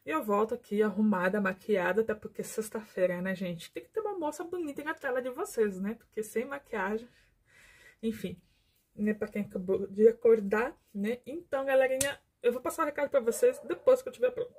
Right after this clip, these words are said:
tá bom? Que eu ia falar agora, mas assim, não, deixa eu ficar arrumadinha, bonitinha. Aí a gente coloca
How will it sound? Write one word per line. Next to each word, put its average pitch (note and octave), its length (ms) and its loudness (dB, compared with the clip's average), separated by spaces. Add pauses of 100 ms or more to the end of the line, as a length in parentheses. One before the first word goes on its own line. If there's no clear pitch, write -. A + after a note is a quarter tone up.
tá - 80 -8
bom? C#4+ 180 -4
Que - 140 -14
eu E4+ 40 -2
ia F#4+ 120 0
falar D4 220 0
agora, C#4+ 240 0
mas C#4 220 -4
assim, A#3+ 180 2
não, F#3+ 140 -2
deixa B3 200 2
eu A#3 40 -8
ficar - 160 -8
arrumadinha, F#3+ 520 -2
bonitinha. G3 540 -8 (840)
Aí A3+ 300 2
a G#3+ 40 0
gente G#3 240 -8
coloca F#3+ 460 -4